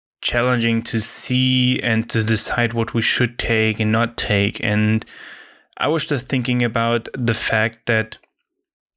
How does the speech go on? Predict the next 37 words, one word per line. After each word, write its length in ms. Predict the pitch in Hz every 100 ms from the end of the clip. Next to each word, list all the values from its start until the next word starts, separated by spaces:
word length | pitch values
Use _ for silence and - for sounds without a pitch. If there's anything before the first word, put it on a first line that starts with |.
| - _ -
the 80 | 113
fear 320 | - 147 143
of 180 | 127 127
missing 300 | 123 120 110
out 200 | 113 110
is 60 |
something 380 | - 117 113 107
very 240 | 101 107 104
big 380 | 104 98 95
in 360 | - 98 98 104 - - - - - _ -
our 260 | 104 98
age 220 | 107 123 -
group, 420 | 123 120 120 117
not 160 | 117
just 220 | 117 139 139
in 60 |
our 180 | 123 110
age 200 | 110 113
group, 140 | 120
but 100 | 113
just 240 | 113 117 -
because 800 | - - 117 110 110 110 - - - - - - - _ _ -
the 140 | 117
whole 580 | 104 117 120 117 113 98 - - - - _ _
world 420 | 120 117 117 123
is 80 | 117
so 260 | - 123 117
fast 600 | - 117 104 110 - -
paced 480 | 110 107 123 -
that 160 | 123 110
it 160 | 107 -
creates 600 | - 120 113 117 - -
a 100 | -
little 240 | 120 127
bit 100 | 120
of 260 | 113 104 104
pressure 580 | - 104 107 - 113 104